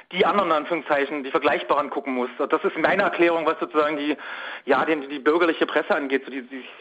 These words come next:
in der Mitte irgendwie verorten und, äh, da irgendwie neutral sein wollen. Also das ist auch nur eine Vermutung, also aber das, das scheint mir dieser Reflex dann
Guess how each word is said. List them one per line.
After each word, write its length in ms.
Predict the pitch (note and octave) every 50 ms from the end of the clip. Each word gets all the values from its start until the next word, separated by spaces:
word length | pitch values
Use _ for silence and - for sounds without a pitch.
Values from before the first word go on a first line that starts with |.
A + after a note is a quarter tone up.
| - -
in 120 | - E3
der 100 | C#3 D3
Mitte 240 | D3+ F#3+ G3 - G#3+
irgendwie 320 | F3+ D#3 D3 D3 D3+ D3+ C#3
verorten 440 | - D#3 D3 C#3+ D3 - F3 E3+
und, 240 | D#3 D3+ D3+ D3 C#3
äh, 220 | D3+ C#3 C#3 C#3+ C3+ - - - - - - - -
da 80 | D3
irgendwie 160 | C#3 C#3+ D3+
neutral 300 | D3 C#3+ C#3+ - - C#3 D3 D#3+
sein 140 | E3 D#3 C#3
wollen. 240 | B2+ B2+ B2+ B2 C3+
Also 160 | C3+ B2 B2+
das 100 | B2+ C#3 - - _ -
ist 100 | - -
auch 100 | C#3+ D3
nur 120 | F3+ E3+
eine 200 | D#3+ D#3 C#3+ C3 - - _ -
Vermutung, 460 | - D#3+ E3 F3+ F#3+ F#3 D3+ B2 B2
also 200 | A#2 A#2 B2 C3
aber 220 | B2 B2 B2+ B2 A#2 - - - _ _
das, 100 | - - - - - - _ _ _ - - - - - - - - - - - - - - -
das 100 | - C3
scheint 160 | - - C#3+ D3+
mir 80 | D3+
dieser 220 | C3+ C#3+ C3 D3+ C3+
Reflex 280 | - D3 C#3+ - - -
dann 380 | E3 D3+ D3 C#3 C3+ C#3 B2+